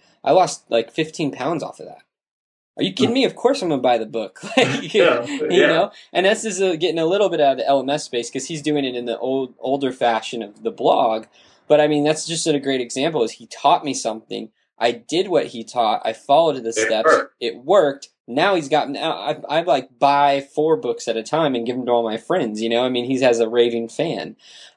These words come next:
Speaker 1: Um, and I think that can be true of anyone. I think it can be true of someone like your wife who does gardening, um, you know,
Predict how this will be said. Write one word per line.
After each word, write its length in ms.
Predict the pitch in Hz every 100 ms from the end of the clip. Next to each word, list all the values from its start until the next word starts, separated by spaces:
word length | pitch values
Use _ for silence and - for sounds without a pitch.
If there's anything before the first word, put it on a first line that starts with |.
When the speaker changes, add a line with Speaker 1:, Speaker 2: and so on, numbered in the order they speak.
| -
Speaker 1:
Um, 400 | 127 113 110 - _ - -
and 440 | 135 135 131 131 - _ _ _ -
I 140 | 139
think 200 | 135 143
that 160 | 139 139
can 140 | 143
be 100 | 131
true 260 | 131 143 135
of 80 |
anyone. 360 | 120 175 127 71
I 80 | 107
think 220 | 113 110
it 100 | 139
can 100 | 117
be 100 | 113
true 240 | 107 117 110
of 80 |
someone 440 | 110 110 110 110 107 _ _ -
like 160 | 127
your 80 | 117
wife 300 | 107 113 160
who 80 | 131
does 220 | 113 110
gardening, 540 | - 107 127 160 190 185 _ _ -
um, 400 | 110 107 104 98
you 100 | 120
know, 380 | 113 98 113 -